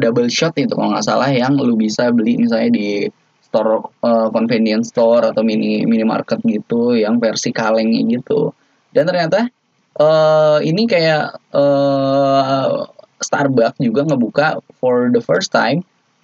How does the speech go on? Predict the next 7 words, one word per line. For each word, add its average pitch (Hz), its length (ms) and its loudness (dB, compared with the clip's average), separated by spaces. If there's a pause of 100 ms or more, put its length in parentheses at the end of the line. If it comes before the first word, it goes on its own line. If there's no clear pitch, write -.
(140)
eh, 131 400 2
the 139 100 2
first 190 640 -2
sign 170 240 -2
language 156 800 -2 (160)
coffee 151 320 -2
shop. 147 240 0